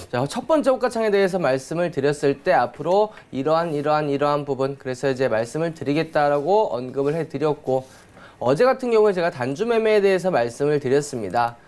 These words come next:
자, 그리고 오늘 제가 뭐 개인적으로 생각할 때 가장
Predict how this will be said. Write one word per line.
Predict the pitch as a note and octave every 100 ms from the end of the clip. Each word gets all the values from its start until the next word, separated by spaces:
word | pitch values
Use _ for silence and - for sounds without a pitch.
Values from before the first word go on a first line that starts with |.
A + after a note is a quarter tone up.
| - -
자, | D3
그리고 | D3+ F#3+ A#3 - -
오늘 | B2+ D#3 F3 F3+ F3+ - -
제가 | - C3 C#3+
뭐 | D3 C#3+
개인적으로 | A#2+ C3+ G3 G#3 G3+ F#3
생각할 | G3+ G3+ F#3+ F#3
때 | F#3+ G3
가장 | - A2+ C#3 E3